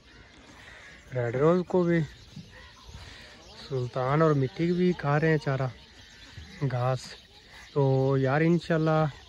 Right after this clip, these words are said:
कल से जो है ना new worker जो है वो आ जाएगा।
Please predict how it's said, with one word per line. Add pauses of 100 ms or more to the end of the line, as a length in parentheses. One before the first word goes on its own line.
(720)
कल
से
जो
है
ना (460)
new
worker
जो
है
वो
आ
जाएगा।